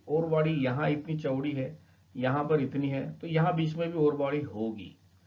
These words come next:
यहाँ पर भी हमको मिल रही है तो यहाँ पर भी होगी। And this is how we interpret the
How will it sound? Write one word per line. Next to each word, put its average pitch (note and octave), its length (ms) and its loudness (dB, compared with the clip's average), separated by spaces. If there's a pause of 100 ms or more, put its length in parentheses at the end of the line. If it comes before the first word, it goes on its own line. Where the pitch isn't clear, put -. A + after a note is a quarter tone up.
(440)
यहाँ D3 320 4
पर E3+ 160 2
भी E3+ 100 0
हमको D#3+ 260 4
मिल D3 180 4
रही C#3+ 160 -2
है D#3 100 0
तो - 160 -8
यहाँ E3 320 4
पर D#3 180 4
भी D#3 140 4
होगी। A2+ 460 -2 (420)
And F3+ 140 0
this F#3+ 180 2
is G#3 80 2
how F3+ 180 6
we F3+ 240 0
interpret D3 600 0 (260)
the C3 100 -2